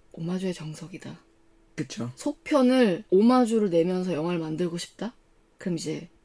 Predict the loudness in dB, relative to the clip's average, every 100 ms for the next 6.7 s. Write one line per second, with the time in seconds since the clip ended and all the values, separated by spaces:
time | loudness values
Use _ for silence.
0 | _ -10 -4 -2 -2 -6 -12 -12 -14 -16
1 | _ _ _ _ -10 -8 -6 -6 0 4
2 | 6 4 2 -2 -2 -4 -4 -10 -4 -6
3 | -4 -4 -4 -6 -10 -18 -18 -18 -20 -6
4 | -2 2 6 8 8 8 6 2 -4 -2
5 | -4 -6 -10 _ _ _ _ _ _ _
6 | _ -10 0 4 4 4 0